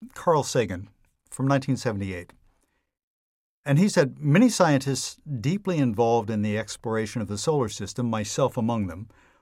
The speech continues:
were first turned in that direction by science fiction. And the fact that some of that science fiction was not of the highest quality is irrelevant.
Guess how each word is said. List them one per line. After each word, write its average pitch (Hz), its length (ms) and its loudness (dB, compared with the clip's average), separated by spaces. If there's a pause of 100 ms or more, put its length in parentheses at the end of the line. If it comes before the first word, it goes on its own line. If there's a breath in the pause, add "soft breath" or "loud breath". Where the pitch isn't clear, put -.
(120)
were 135 180 6
first - 540 -4 (200)
turned 175 400 0
in 101 100 -2
that 98 180 -4
direction 110 420 -4
by 113 140 0
science 131 340 0
fiction. 151 380 -6 (720 soft breath)
And 151 120 4
the 139 60 4
fact 220 380 -2
that 131 180 -2
some 226 320 -2
of 214 80 -6
that 120 220 0
science 120 280 -2
fiction 127 380 -4
was 104 180 -6
not 120 280 0
of 160 60 -6
the 156 200 -2
highest 147 340 0
quality 123 520 0
is 110 100 -6
irrelevant. 139 560 0